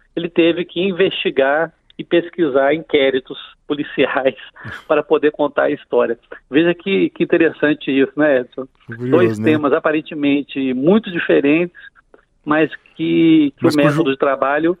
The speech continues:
Speaker 2: cujo
Speaker 1: foi
Speaker 2: pro-,
Speaker 1: muito parecido.
Speaker 2: é, cujo processo de marginalização é muito semelhante, né? Porque você tem uma dominância, você tem um povo que é marginalizado, que é excluído, e
Speaker 1: Sim.
Speaker 2: exatamente esse povo é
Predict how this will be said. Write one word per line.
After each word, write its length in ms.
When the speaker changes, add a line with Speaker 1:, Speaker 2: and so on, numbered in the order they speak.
Speaker 2:
cujo 220
Speaker 1:
foi 80
Speaker 2:
pro-, 60
Speaker 1:
muito 140
parecido. 640
Speaker 2:
é, 120
cujo 180
processo 480
de 60
marginalização 1040
é 40
muito 260
semelhante, 600
né? 160
Porque 300
você 260
tem 180
uma 240
dominância, 1000
você 200
tem 120
um 100
povo 400
que 180
é 400
marginalizado, 1120
que 160
é 40
excluído, 600
e 20
Speaker 1:
Sim. 60
Speaker 2:
exatamente 560
esse 160
povo 500
é 220